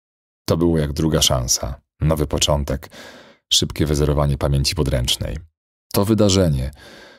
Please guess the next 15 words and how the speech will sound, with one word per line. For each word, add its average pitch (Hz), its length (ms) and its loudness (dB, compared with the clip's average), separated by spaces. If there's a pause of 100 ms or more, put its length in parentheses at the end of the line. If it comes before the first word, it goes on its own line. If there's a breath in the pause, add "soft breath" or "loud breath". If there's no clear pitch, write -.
(200 loud breath)
stało 90 400 2
się 82 140 -2
dla 80 220 2
mnie 71 380 2
niezwykle 95 680 2
cenną 64 460 -2
lekcją. 53 580 -6 (240)
Nigdy 101 720 4 (100)
więcej 71 600 0
nie 160 140 2
poprowadziłem 87 600 0
programu 78 460 0
w - 100 -4
takim 87 360 -4
stanie. - 440 -4